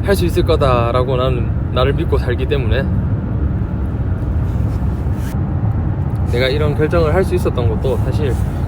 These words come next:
여러분들 믿고, 그리고 우리 멤버들 믿고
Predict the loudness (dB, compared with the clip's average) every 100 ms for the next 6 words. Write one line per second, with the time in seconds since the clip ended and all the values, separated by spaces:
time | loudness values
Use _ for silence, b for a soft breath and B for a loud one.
0 | 2 2 4 2 2 2 2 2 0 -2
1 | -2 0 0 0 -2 -2 0 0 0 2
2 | 2 2 0 0 0